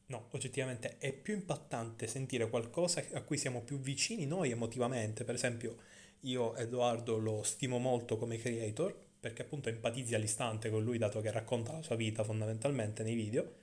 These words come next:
E io, siccome ho empatizzato con, eh, questo creator, quando ha raccontato questa vicenda mi ha, mi, mi ha colpito,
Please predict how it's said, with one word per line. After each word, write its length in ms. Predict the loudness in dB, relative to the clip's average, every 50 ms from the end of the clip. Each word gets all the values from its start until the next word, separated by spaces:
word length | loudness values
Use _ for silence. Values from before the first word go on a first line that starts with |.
| -20 -20 -20 -20 -20 -20 -20 -20 -20 -20 -20 -20 _ _
E 880 | -6 -4 -2 0 0 0 0 0 0 0 0 0 0 0 -2 -2 -4 -6 -10 -12 -6
io, 340 | 0 2 2 4 2 0 -2 -6
siccome 280 | -10 -2 -2 0 0
ho 40 | 0 -2
empatizzato 500 | 2 2 2 2 4 4 4 4 4 2
con, 260 | 0 2 2 4 4
eh, 360 | 4 4 4 2 2 0 0
questo 640 | 0 0 0 0 2 4 4 6 6 6 4 2 2 2
creator, 680 | 4 4 4 4 4 4 6 6 6 6 2 -10 -16 -20 -14
quando 240 | -6 -4 -2 -2 -2
ha 20 |
raccontato 320 | -2 0 2 2 2 2
questa 220 | 2 -2 -2 -2 0
vicenda 340 | 0 0 0 0 0 0 0
mi 120 | 0 0
ha, 60 | -4 -6 -14 -20 -20 -20 _ -10
mi, 140 | -8 -8 -6 -4
mi 100 | -4 -2
ha 40 | 0
colpito, 360 | 0 0 2 2 0 0 0